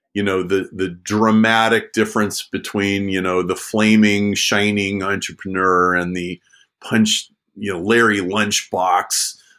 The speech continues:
uh, going to his job, J O B, every day, right? Well, that really got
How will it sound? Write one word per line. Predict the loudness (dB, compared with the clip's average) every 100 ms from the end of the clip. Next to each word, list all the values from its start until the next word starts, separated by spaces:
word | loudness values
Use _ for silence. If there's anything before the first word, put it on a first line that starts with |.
| _
uh, | -4 -4
going | 0 2 4 2
to | -2 -2
his | -2 -4 -6
job, | -8 -2 2 4 2 -2
J | -4 0 0
O | 0 0
B, | 0 2 2
every | 0 -4 -10
day, | -8 -2 0 0 -2 -6 -10 _ _ _
right? | 2 2 2 2
Well, | 4 4 4 0 0
that | 0 2
really | 4 6 4 4
got | 2 2 0